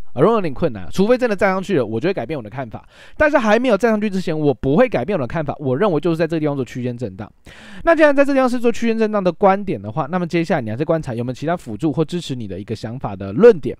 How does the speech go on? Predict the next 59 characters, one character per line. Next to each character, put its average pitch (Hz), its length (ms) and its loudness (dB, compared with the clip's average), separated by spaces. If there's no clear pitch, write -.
各 165 120 2
位， 156 200 0
你 113 100 -8
看 165 160 -4
这 208 60 -6
个 175 80 -2
成 101 220 -8
交 104 180 -6
量， 110 180 -8
我 143 80 6
一 240 40 2
直 240 60 -4
想 180 140 0
跟 180 160 -4
大 190 200 2
家 - 80 -10
聊 139 220 0
这 165 80 -4
个 175 60 0
成 120 180 -6
交 131 100 -2
量 139 120 -4
的 117 80 -4
问 143 300 -2
题 - 160 -20
哦。 - 60 -20
行 233 220 4
情 269 160 0
往 220 220 4
下 233 140 4
大 220 240 6
跌 170 140 2
之 180 200 -2
际， 165 100 -6
你 135 100 -2
看 165 140 0
到 175 80 2
成 143 140 0
交 151 80 0
量 156 80 0
大 156 120 2
幅 131 80 -2
度 139 80 -2
放-， 127 260 -6
放 147 180 2
大， 143 140 2
对 170 100 4
不 185 60 6
对？ 170 120 -2
这 190 100 -2
里 156 60 0
成 127 160 -4
交 143 140 2
量 151 100 2
是 143 120 -6
放 139 160 -4
出 127 120 -4
来 95 120 -6
了， - 120 -14